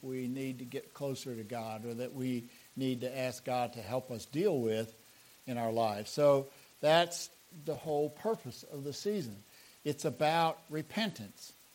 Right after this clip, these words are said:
which is that turning around, which is turning our face back toward God, getting our focus back on God in places in our lives where maybe our focus has kind of gotten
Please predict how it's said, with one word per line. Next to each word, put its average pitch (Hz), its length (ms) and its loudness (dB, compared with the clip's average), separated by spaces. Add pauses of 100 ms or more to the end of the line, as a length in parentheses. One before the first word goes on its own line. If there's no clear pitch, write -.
(760)
which 131 260 -2
is 135 260 2
that 127 400 2
turning 175 360 -2
around, 131 640 -2
which 113 220 -2
is 117 240 -6 (320)
turning 165 380 0
our 139 100 0
face 139 380 -2
back 127 360 -2
toward 117 300 -2
God, 110 320 -2
getting 202 220 -4
our 160 140 -4
focus 147 420 -2
back 135 340 -2
on 123 220 -2
God 117 400 -2 (640)
in 139 200 -2
places 180 580 2
in 165 160 0
our 151 160 2
lives 156 440 2
where 151 180 0
maybe 151 420 0
our 139 120 0
focus 139 520 -4
has 139 360 -2
kind 135 360 -6
of 117 80 -8
gotten 123 480 -6